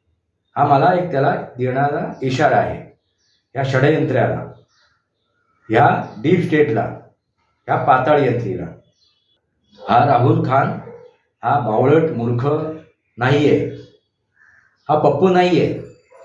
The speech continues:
हा एक शातीर दिमागचा एक राष्ट्रद्रोही आहे आणि या राष्ट्रद्रोहीला ओळखणं आवश्यक आहे. त्याचं धर्मांतर झालेलं नाहीये. तो राहुल खान नंतर राहुल गांधी नाही बनलेला आहे, हा राहुल खानच आहे,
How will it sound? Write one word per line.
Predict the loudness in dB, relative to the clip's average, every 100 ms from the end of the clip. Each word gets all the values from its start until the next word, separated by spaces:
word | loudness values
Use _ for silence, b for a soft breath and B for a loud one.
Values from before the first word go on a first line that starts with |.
| -20 _ _ _ _ _ _
हा | 2 4
एक | 2 0
शातीर | 2 2 4 2
दिमागचा | 2 2 0 0 0 0 -4 -14 -20 -18 -16 -14 -6
एक | 0 0 0 -6 2
राष्ट्रद्रोही | 2 4 2 4 2 2 -2
आहे | -6 -12 -18 -20 -20 -20 -20 -20 _ _ -4
आणि | 2
या | 4
राष्ट्रद्रोहीला | 4 2 2 4 4 4 2
ओळखणं | 0 2 2 2
आवश्यक | 2 0 -2 -6 -8
आहे. | -10 -14 -18 _ b b b b _ _ _ _ -20 -20 -18 -4
त्याचं | 0 2 2 2 -2 -8
धर्मांतर | -4 2 2 2 0 0
झालेलं | 2 2 2 0
नाहीये. | -2 -2 -4 -8 -14 b b b _ -2
तो | 2
राहुल | 4 4 2
खान | 0 0
नंतर | 2 2 0 2
राहुल | 2 2 2 2
गांधी | 2 2 2
नाही | 2
बनलेला | 0 0 -2 -4
आहे, | -6 -14 _ _ _ -2
हा | 2
राहुल | 2 2 0
खानच | 0 0 0
आहे, | -2